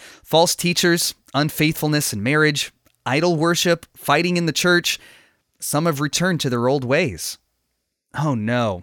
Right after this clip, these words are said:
replied Titus. "That's really serious. Why don't you visit them again?" "I will, later, but I don't think the people would listen to me right now," he said. "They would just become more stubborn and disobedient.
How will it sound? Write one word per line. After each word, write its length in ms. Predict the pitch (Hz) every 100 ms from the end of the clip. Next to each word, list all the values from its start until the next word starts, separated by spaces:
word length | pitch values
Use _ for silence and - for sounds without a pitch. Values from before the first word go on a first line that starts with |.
| _
replied 380 | 113 - 107 107
Titus. 420 | 113 110 131 - - - - - -
"That's 240 | 185 226
really 200 | 180 139
serious. 680 | - 156 247 151 92 - - - _ _ _ _
Why 320 | - 131 190 285
don't 160 | 285
you 80 | 214
visit 320 | 147 247 262
them 160 | 156 135
again?" 340 | 123 104 80 - _ _ _ _ _ _ _ -
"I 160 | 165
will, 400 | 190 139 104 95 - _ _ -
later, 540 | 139 175 135 98 117 _ _ _ -
but 300 | 120 143 127 _ _
I 120 | 139 214
don't 200 | 214 -
think 220 | 180 170
the 80 | 139
people 320 | 160 156 139
would 140 | 123
listen 260 | 123 139 127
to 80 | 107
me 120 | 104
right 280 | 107 110 113
now," 320 | 113 92 82 _
he 140 | 104
said. 340 | - 90 85 - _ - - -
"They 140 | 156 208
would 120 | 185
just 220 | 208 -
become 320 | 185 185 175
more 180 | 151 175
stubborn 520 | - - 156 160 165
and 180 | 139 110
disobedient. 800 | 135 147 147 127 151 131 82